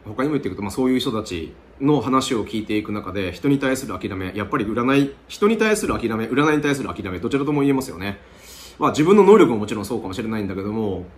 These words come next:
これじゃあ人ってやっぱり変わっていけないんだろうなって思う諦めが自分の中にあったんですよね。で、それに対して拍車が大きくかかったきっかけっていうのは、まあ、息子が生まれたことです。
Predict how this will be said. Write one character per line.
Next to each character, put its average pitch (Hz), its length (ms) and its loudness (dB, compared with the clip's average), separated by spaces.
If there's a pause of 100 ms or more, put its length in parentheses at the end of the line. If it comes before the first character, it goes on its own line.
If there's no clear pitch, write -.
(180)
こ 139 100 -2
れ 147 120 4
じ 165 80 -2
ゃ 143 40 2
あ - 20 2
人 165 200 -4
っ - 20 -6
て - 100 -8
や 95 60 -4
っ - 20 -12
ぱ - 80 -4
り 107 100 -4
変 - 120 -2
わ - 60 4
っ - 80 -12
て 165 80 0
い 160 60 0
け 185 60 0
な 196 80 0
い 208 40 2
ん 202 40 2
だ 135 80 0
ろ 92 80 -4
う 92 40 -6
な 107 100 -2
っ 110 80 -10
て 92 320 -8 (300)
思 156 260 4
う - 20 -12 (100)
諦 156 180 4
め 160 100 4
が 147 100 4
自 127 120 -2
分 147 160 2
の 156 60 2
中 147 180 2
に 87 120 -8
あ - 80 -4
っ - 100 -10
た 92 80 -6
ん 82 60 -12
で 85 60 -16
す - 60 -12
よ 82 40 -12
ね。 90 200 -10 (920)
で、 131 120 4
そ 160 160 0
れ 202 140 10
に 202 140 4
対 208 220 4
し 196 60 -2
て 170 60 0
拍 - 240 -4
車 170 120 -2
が 160 60 4
大 170 140 4
き - 120 -10
く 110 180 -6
か - 240 -14
か 139 100 0
っ - 140 -8
た 101 120 -6
き - 160 -10
っ - 20 -12
か 117 120 -8
け 117 100 -2
っ - 20 -4
て - 160 -10
い - 20 -8
う 85 40 -10
の 101 80 -4
は、 107 320 -2
ま 120 200 0
あ、 - 20 0
息 127 120 -4
子 127 80 -4
が 120 60 2
生 113 60 2
ま 107 80 0
れ 101 60 -4
た 98 80 -4
こ 95 60 -6
と 82 80 -10
で 78 80 -14
す。 - 240 -16